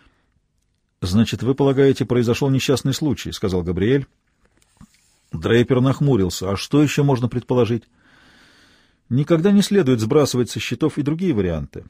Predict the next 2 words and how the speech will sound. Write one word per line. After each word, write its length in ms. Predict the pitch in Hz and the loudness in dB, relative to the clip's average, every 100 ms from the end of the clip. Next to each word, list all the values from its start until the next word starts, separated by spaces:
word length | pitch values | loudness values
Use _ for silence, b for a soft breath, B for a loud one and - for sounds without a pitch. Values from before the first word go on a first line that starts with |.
| _ _ _ _ _ _ _ _ _ | _ _ _ _ _ _ _ _ _
Коронер 500 | - 120 127 123 117 | 0 2 4 2 0
вздохнул. 680 | - 92 110 104 117 135 85 | -6 -2 -2 0 0 0 -2